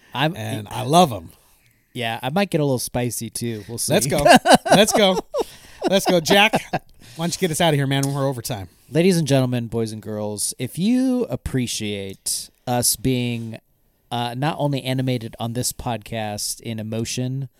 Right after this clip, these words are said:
Speaker 1: but also in real life
Speaker 2: That's
Speaker 1: by other
Speaker 2: right.
Speaker 1: people, <laughs> you too can <laughs> follow more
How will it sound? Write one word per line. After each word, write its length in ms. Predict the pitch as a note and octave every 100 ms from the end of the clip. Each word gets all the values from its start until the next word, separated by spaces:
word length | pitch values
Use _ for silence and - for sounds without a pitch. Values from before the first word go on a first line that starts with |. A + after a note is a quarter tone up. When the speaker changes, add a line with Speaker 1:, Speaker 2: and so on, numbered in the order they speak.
| _ _
Speaker 1:
but 80 | -
also 280 | G#2 A#2 B2
in 100 | A#2
real 200 | A2 A2+
life 480 | G#2 G#2+ A#2 - -
Speaker 2:
That's 200 | D3 E3 A#2
Speaker 1:
by 120 | G3
other 100 | A3
Speaker 2:
right. 120 | A3
Speaker 1:
people, 440 | D#3+ - - C4+ - - - - - F#4+ - -
<laughs> 280 | C#4+ A#3
you 200 | F3 G#3
too 240 | G3+ G#3+ F#3+
can 180 | F3+ D3
<laughs> 240 | - -
follow 320 | F3+ D3 G3+
more 560 | C3+ A#2+ C#3 - E3